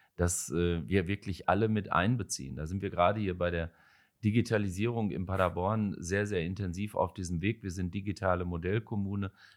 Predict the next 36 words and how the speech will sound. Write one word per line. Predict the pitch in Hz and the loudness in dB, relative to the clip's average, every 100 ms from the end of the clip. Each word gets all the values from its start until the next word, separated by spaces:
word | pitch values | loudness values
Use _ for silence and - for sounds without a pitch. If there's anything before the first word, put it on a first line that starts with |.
| - | -8
Das | 85 | -8
spielt | - 104 110 | -2 0 4
ja | |
auch | 95 98 | 4 2
für | 104 | -4
die | 90 | -6
Kirche | - 123 139 104 | -2 0 0 -2
mittlerweile. | 85 73 73 65 71 | 0 -2 -2 -2 -4
Wenn | - 87 | -4 -2
wir | 90 87 | 2 4
heute | 101 107 | 2 2
unseren | 82 95 95 92 - - - - | -4 -4 -2 -6 -6 -14 -14 4
Podcast | 117 123 123 110 - | 4 4 4 4 2
hier | - 104 | 0 0
sehen, | 92 110 110 | 0 0 0
das | 87 | 0
ist | 98 98 | -2 0
alles | 104 110 - | 0 -2 -6
Digitalisierung. | 104 110 101 92 90 98 117 110 110 - - - | -6 -2 0 0 -2 -2 0 0 -2 -10 -20 -4
Und | 101 | -2
ich | 90 | 0
glaube, | - 98 98 - | 6 6 6 0
all | 107 | -2
diese | 110 101 101 | -2 -6 -6
Themen | - 110 107 101 | -2 0 0 -2
zu | - 95 | -2 -4
nutzen, | 98 113 - 90 73 _ _ - | -4 -2 0 0 -2 _ _ -8
das | 80 | -6
ist | 101 - | -6 -2
gerade | - 95 104 | 4 6 6
auch | 92 | 0
für | - 90 | -2 0
junge | 92 135 92 | 2 2 2
Leute | 76 78 87 82 | 0 -4 -8 -6
total | 90 - 92 95 | -2 4 4 4
wichtig. | 107 - - 98 - | -2 -6 -8 -10 -12